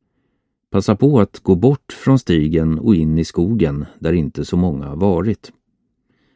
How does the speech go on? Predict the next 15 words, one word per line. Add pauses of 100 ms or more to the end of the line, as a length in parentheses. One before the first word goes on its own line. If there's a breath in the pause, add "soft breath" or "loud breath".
(240)
Det
kan
räcka
att
gå
tjugo
till
trettio
meter
in
för
att
hitta
orörd
natur.